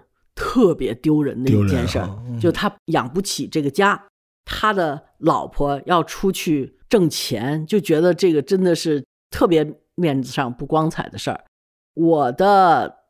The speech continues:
Speaker 1: 堂姐，就是他们的女儿，跟我说，她妈妈曾经跟她说，“你看，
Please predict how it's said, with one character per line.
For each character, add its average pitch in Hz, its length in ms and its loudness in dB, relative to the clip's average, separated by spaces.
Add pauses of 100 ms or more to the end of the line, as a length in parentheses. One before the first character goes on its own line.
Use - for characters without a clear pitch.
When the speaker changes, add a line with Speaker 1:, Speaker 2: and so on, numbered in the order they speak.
Speaker 1:
堂 165 340 0
姐， - 380 -8 (340)
就 160 140 -2
是 151 100 -8
他 190 200 -4
们 202 100 0
的 190 80 2
女 147 160 0
儿， 120 320 -12
跟 175 180 0
我 151 160 -2
说， 143 320 -4 (500)
她 226 140 -2
妈 226 300 2
妈 175 220 -2
曾 156 220 -4
经 175 180 -2
跟 180 140 -2
她 180 220 -4
说 202 320 -2
，“你 170 100 -4
看， 180 340 -6